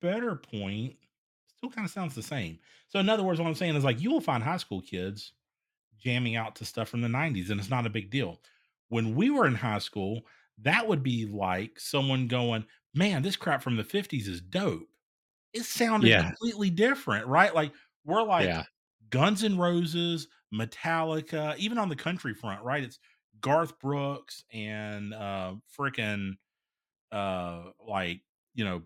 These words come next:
Speaker 1: Black Hawk and stuff like that, and then you rewind thirty years, and you got Hank Williams twanging,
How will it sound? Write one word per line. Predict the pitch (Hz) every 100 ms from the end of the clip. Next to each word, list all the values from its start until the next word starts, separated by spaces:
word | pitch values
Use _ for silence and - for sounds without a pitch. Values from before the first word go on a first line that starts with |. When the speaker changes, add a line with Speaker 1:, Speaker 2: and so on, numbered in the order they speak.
| _
Speaker 1:
Black | 170 160 156
Hawk | - 139 135 127 127 123 -
and | 117 107 98
stuff | - 156 143
like | 123 101
that, | 170 180 131
and | 139
then | 208
you | 180
rewind | 135 131 127 165 220 147
thirty | 143 127 110
years, | 107 104 101 101 117 139 135 - _ _ _ _ _ _ -
and | 147
you | 160
got | 156 143
Hank | - 180 165 - 139
Williams | 143 185 170 151 135 -
twanging, | - 160 175 190 139 127 139